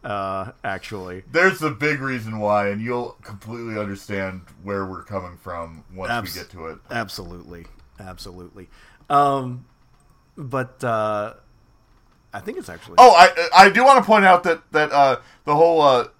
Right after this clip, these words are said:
Speaker 2: the whole Endor thing, um, it, it only comes up because, uh, C three P O, as per usual, fucked up. 'Cause
Speaker 1: Yeah.
Speaker 2: he, 'cause he says out loud, like, "Perhaps it was similar to your in-,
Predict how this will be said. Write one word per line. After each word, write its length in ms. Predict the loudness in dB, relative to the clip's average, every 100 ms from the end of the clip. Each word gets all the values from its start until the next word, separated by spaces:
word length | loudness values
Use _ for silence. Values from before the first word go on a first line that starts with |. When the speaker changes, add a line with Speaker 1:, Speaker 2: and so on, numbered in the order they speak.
| _
Speaker 2:
the 140 | -4 -2
whole 240 | -4 -4
Endor 340 | -4 -2 -4 -4
thing, 380 | -6 -8 -10 -8
um, 460 | -2 -2 -2 -8 -16 _ _ _ _ -18
it, 160 | -18 -6
it 100 | 0
only 220 | 0 0
comes 300 | 0 0 2
up 160 | -2 -4
because, 380 | -4 -4 -4 -4
uh, 160 | -6
C 220 | -6 -8 -8
three 240 | -6 -8
P 180 | -6 -6
O, 180 | -4 -4
as 280 | -4 -4 -4
per 160 | -8
usual, 340 | -6 -6 -8 -6
fucked 360 | -2 -2 -2
up. 320 | -2 -2 -6 _ _ _ _
'Cause 300 | -8 -8 -6
Speaker 1:
Yeah. 300 | -2 -2 -4 -8 -8
Speaker 2:
he, 300 | -6 -6 -8 -18 _ _ _ _ _ _ -6
'cause 280 | -6 -4
he 200 | -8 -8 -6
says 440 | 0 0 0 -8 0
out 200 | 2 4
loud, 300 | 4 4 4
like, 260 | 0 -4 -6 _ _
"Perhaps 240 | 2 2 2
it 40 |
was 140 | -6 -6
similar 260 | -4 -4
to 60 | -4
your 120 | -6
in-, 240 | -8 -10